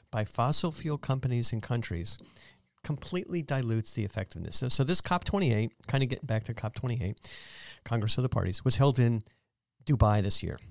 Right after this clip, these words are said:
It was presided over Sultan Ahmed Al Jaber. All right, nice gentleman, I'm sure.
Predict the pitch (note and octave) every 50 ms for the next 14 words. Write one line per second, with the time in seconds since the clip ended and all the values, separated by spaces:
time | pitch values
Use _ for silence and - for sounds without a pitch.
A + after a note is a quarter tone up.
0 | - - _ _ - - C#3+ - D3 D3 C#3 - - - D#3+ D3 C#3 D#3+ D#3 F3+
1 | G#3+ A3 E3 C3 B2+ B2+ - - B2 B2 A#2 B2 A2+ A2 - - - B2+ B2+ -
2 | - C3 A#2+ A2+ - A#2 A2+ A2+ - C3 C3 C3+ D3 D3 - _ - - B2+ A#2+
3 | A#2+ A#2 A2 - A2+ A2 G#2+ F#2+ D#2 - - - _ _ _ _ _ _ _ _
4 | - - - - _ _ _ - - G#3 F3+ F#3+ E4 - _ _ _ _ _ _
5 | _ _ _ _ - D3+ C3+ - - A#2+ A2+ A2+ A2+ A#2 A#2 A2 A2+ - - G2+
6 | A2 C3